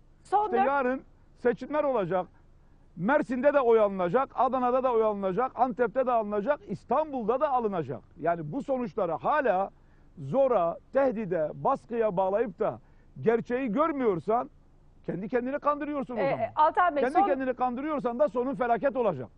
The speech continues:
Speaker 1: Son dört dakikamız. Çok kısa kısa cevaplar ki herkese son birer soru soracağım. Ee,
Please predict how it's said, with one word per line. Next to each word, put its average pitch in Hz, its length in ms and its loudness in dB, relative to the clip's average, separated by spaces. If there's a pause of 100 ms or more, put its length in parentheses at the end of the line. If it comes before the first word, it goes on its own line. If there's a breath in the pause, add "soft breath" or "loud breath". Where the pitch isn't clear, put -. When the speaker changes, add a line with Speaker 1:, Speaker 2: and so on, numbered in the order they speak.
Speaker 1:
Son 349 240 2
dört 381 200 0
dakikamız. 330 380 0
Çok 440 180 -4
kısa 370 200 -8
kısa 330 220 -6
cevaplar 349 420 0
ki 370 80 -4
herkese 349 320 -2
son 320 280 -2
birer 320 200 2
soru 320 240 -4
soracağım. 277 500 -2 (360 loud breath)
Ee, 285 840 0